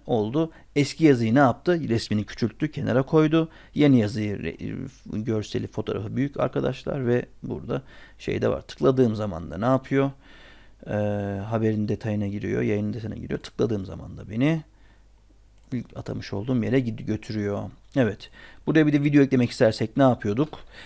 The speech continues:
Eklemek istemiş olduğumuz videoyu önce YouTube'a yüklüyoruz. Ardından yüklemiş olduğumuz adresi buluyoruz arkadaşlar. O adres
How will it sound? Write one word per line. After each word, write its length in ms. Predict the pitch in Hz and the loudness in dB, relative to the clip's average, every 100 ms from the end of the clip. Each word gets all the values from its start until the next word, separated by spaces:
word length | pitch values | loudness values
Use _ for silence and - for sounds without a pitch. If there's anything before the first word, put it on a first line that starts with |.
| - - - | -20 -4 0
Eklemek 400 | 135 - 160 160 | 2 4 4 4
istemiş 360 | - 143 135 | 4 4 4
olduğumuz 340 | 139 131 120 120 | 6 6 4 2
videoyu 340 | 135 127 117 | 4 6 6
önce 180 | 117 127 | 6 4
YouTube'a 400 | 110 110 - 147 | 2 0 4 6
yüklüyoruz. 800 | 156 - 165 165 165 160 - - - - - | 6 6 8 10 8 4 -6 -16 -18 -18 -4
Ardından 680 | - 160 165 151 135 113 107 - | 8 10 10 8 6 6 2 -2
yüklemiş 460 | 120 - 147 143 | 0 2 2 4
olduğumuz 360 | 147 135 120 110 | 6 6 4 4
adresi 640 | 127 123 123 117 - 101 104 | 4 4 4 2 0 -2 0
buluyoruz 480 | 120 139 160 165 160 | 6 10 10 10 10
arkadaşlar. 760 | 160 160 160 156 - 151 160 - | 10 10 6 6 2 0 0 2
O 180 | 190 - | 2 8
adres 600 | 165 165 151 175 170 - | 12 12 10 6 6 -2